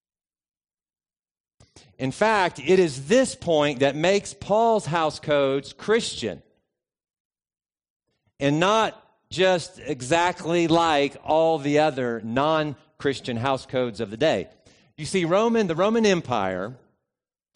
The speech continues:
was a patriarchal society. It was a society where the husband and the father and the master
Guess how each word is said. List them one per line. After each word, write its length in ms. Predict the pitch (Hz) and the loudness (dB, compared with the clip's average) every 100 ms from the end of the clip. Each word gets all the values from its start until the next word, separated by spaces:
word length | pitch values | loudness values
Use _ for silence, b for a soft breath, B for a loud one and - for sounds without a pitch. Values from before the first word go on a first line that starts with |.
| - | -10
was 200 | 120 131 | -4 0
a 80 | 139 | 0
patriarchal 1000 | - 180 190 - 165 156 160 156 156 147 | 0 0 0 -2 -2 0 0 -2 -6 -8
society. 720 | - 127 - 139 123 90 73 _ _ _ _ _ _ _ _ _ _ _ _ _ _ _ _ _ _ _ _ _ - | -10 -10 -4 -2 -2 -4 -10 _ _ _ _ _ _ _ _ _ _ _ _ _ _ _ _ _ _ _ _ _ -6
It 120 | 147 | -2
was 180 | 165 147 | -2 -2
a 80 | 135 | -6
society 800 | - 135 - 190 208 196 165 151 | -8 -6 -2 0 2 2 2 2
where 220 | 143 127 | 0 0
the 120 | 113 | 0
husband 720 | 98 165 160 151 196 202 - _ _ _ _ _ _ _ - | 0 -2 0 0 0 -2 -10 _ _ _ _ _ _ _ -4
and 180 | 131 127 | -2 -2
the 60 | |
father 720 | 113 - 147 165 170 196 190 - _ _ _ _ _ _ 127 | -2 0 0 2 0 -2 -4 -10 _ _ _ _ _ _ -2
and 180 | 131 | -2
the 40 | 113 | 0
master 800 | 120 143 170 - - 196 196 | 0 0 -2 -6 -6 -4 -4